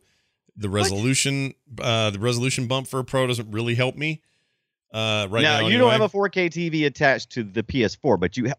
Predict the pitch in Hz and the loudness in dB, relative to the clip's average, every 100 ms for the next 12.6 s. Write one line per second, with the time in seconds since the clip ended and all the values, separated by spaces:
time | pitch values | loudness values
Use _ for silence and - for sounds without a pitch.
0 | 170 196 151 117 127 104 98 85 107 92 | 2 4 4 4 2 0 -2 -4 -6 -4
1 | 113 71 69 - 117 127 131 123 117 107 | -6 -8 -10 -6 -4 -2 0 0 0 -4
2 | 117 135 104 82 98 - 139 - 123 127 | -2 0 0 -2 -6 -4 -6 -6 -4 -4
3 | 110 123 113 104 95 107 - 98 95 92 | -4 -2 -2 -4 -4 -6 -6 -8 -6 -6
4 | 90 85 330 359 427 466 494 494 508 494 | -6 -8 -8 -4 0 2 4 4 6 6
5 | 494 82 80 80 - 98 90 92 - - | 4 2 -6 -14 -10 -6 -6 -8 -14 -6
6 | 151 202 208 185 208 226 - 185 226 240 | -4 -4 -4 -2 -2 -2 0 0 2 0
7 | 220 202 190 190 - 127 151 175 185 208 | -2 -2 -2 -2 -2 -2 -2 -2 -2 -2
8 | 208 160 160 185 - 151 160 156 - _ | -2 -4 -6 -6 -4 -4 -2 -4 -10 _
9 | _ _ _ _ _ _ 95 123 175 185 | _ _ _ _ _ _ _ -14 -6 -2
10 | 180 170 190 185 175 160 156 151 185 190 | -2 0 2 4 4 4 2 0 0 2
11 | 185 185 175 185 160 - 165 - 104 - | 4 2 2 0 0 -2 0 2 0 -4
12 | 104 113 92 80 67 62 | -4 -6 -6 -8 -10 -16